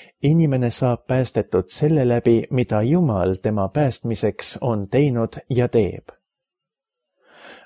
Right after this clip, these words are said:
Veelgi lihtsamalt öeldes, religiooni puhul on jutt inimese tegevusest,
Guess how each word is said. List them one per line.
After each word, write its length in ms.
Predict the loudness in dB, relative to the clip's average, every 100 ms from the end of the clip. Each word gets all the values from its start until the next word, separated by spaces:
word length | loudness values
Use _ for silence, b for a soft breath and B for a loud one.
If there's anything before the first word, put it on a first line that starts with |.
| _ 2
Veelgi 400 | 4 4 2 2
lihtsamalt 600 | 0 -2 -2 -2 0 2
öeldes, 540 | 2 2 -2 -4 -10 _ -4
religiooni 840 | 2 4 2 0 0 2 2 0
puhul 380 | 0 -2 0 0
on 160 | 0 2
jutt 360 | 0 0 -8 -4
inimese 500 | 0 2 0 -2 -2
tegevusest, 800 | 0 0 0 -2 -2 -4 -6 -12